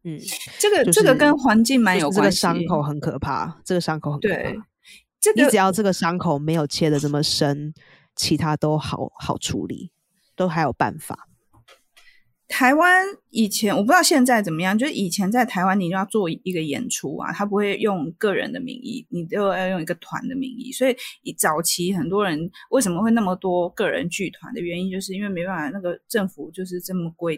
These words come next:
Speaker 2: 定，你必须要有一个团队，你才能，才能申请补助啊，租得到场地啊，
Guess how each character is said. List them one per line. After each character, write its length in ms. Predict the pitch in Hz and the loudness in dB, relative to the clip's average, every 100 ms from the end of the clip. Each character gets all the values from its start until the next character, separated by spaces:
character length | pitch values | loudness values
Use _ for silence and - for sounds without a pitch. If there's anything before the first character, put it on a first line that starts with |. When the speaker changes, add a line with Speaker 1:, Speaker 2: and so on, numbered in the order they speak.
| - | -6
Speaker 2:
定， 180 | 160 | -8
你 100 | 160 | -8
必 120 | 165 202 | -6 -4
须 120 | 208 | -2
要 120 | 202 | -2
有 80 | 190 | -2
一 80 | 160 | -6
个 120 | 175 | -10
团 260 | - 165 | -8 -8
队， 140 | 170 185 | -6 -6
你 60 | 165 | -6
才 120 | 160 | -6
能， 180 | 160 170 - - - - | -6 -8 -14 -20 -20 -10
才 180 | 208 202 | -4 -4
能 100 | 196 | -2
申 160 | 196 | -2
请 160 | 208 190 | -2 -4
补 120 | 160 | -6
助 120 | 180 | -4
啊， 200 | 180 165 | -2 -2
租 160 | 170 185 | -2 -2
得 80 | 170 | -2
到 160 | 185 | -4
场 260 | 170 185 - | -6 -8 -8
地 220 | 165 165 | -8 -8
啊， 100 | - | -8